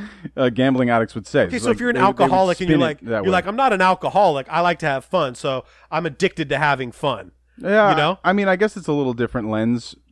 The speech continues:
Speaker 1: from alcoholic to, to gambling. Um, I mean, that's a whole, that's a whole nother thing. I think the, the reason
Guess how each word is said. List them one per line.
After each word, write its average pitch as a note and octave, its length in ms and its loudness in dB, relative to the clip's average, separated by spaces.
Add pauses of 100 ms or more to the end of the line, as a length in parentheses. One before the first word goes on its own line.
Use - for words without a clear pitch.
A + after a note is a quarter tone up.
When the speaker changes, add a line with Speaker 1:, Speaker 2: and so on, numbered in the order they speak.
Speaker 1:
from A#2+ 340 -2
alcoholic A2+ 800 -2
to, G#2+ 280 -6
to G#2+ 180 -14
gambling. G#2 600 -6 (540)
Um, G2+ 640 -2 (360)
I A#2 80 -4
mean, A#2 320 -2 (460)
that's D3+ 180 -2
a B2+ 80 2
whole, C3+ 220 2
that's C#3 200 -2
a B2+ 60 -2
whole B2+ 120 -4
nother B2 240 -2
thing. C3+ 140 -6
I C3+ 60 0
think D#3+ 240 -6
the, C#3+ 100 -2
the C#3 240 -6
reason D#3+ 500 -2